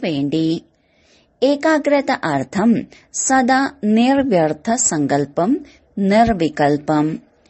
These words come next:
എവിടെ ഏകതയും ഏകാഗ്രതയുമുണ്ടോ, അവിടെ സഫലത കഴുത്തിലെ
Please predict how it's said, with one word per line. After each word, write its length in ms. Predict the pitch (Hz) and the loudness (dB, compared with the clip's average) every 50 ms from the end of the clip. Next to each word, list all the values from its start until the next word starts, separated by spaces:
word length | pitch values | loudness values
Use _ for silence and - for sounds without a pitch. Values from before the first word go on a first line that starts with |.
| _ _ _ _ _ _ _ _ - | _ _ _ _ _ _ _ _ 2
എവിടെ 400 | 254 277 285 277 311 294 302 294 294 - - | 2 4 4 4 4 4 2 2 0 -2 -2
ഏകതയും 640 | 202 208 226 240 233 254 240 220 240 240 233 240 240 240 - - | 0 2 2 4 4 2 2 2 2 2 2 0 -2 -4 -4 -4
ഏകാഗ്രതയുമുണ്ടോ, 1300 | 180 160 151 - 196 208 233 226 240 240 240 233 233 233 233 226 220 202 180 151 143 123 117 151 185 196 160 - - - _ - _ _ _ _ _ - | -4 -4 -4 -2 -2 -2 0 0 2 2 2 2 2 2 2 2 2 2 2 2 0 2 2 2 2 2 0 -2 -4 -8 _ -20 _ _ _ _ _ -6
അവിടെ 320 | 165 151 151 160 156 160 160 - | -4 -4 -2 -2 -2 -2 0 -2
സഫലത 600 | - 175 151 151 - 160 156 156 156 147 156 208 339 494 - - - - _ _ _ - | -2 -2 -4 -4 -2 -2 0 0 0 0 0 0 -2 -2 -4 -10 -20 -20 _ _ _ -4
കഴുത്തിലെ 560 | - 285 294 294 302 294 302 302 294 285 294 | -2 0 2 2 0 0 0 0 2 4 4